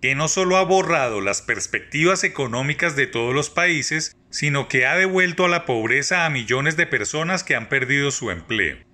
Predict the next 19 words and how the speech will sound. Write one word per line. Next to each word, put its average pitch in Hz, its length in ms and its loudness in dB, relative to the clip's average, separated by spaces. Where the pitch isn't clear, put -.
Los 135 200 0
mercados 170 540 0
hasta 175 220 -2
la 127 120 -2
jornada 131 520 0
de 156 140 4
hoy 131 320 0
han 151 220 0
sido 185 360 0
más 170 300 2
generosos 147 680 0
con 165 140 -2
los 123 140 -4
resultados 104 720 -4
de 90 100 0
la 87 180 -2
pasada 123 440 -2
jornada 117 500 -2
electoral 131 760 -2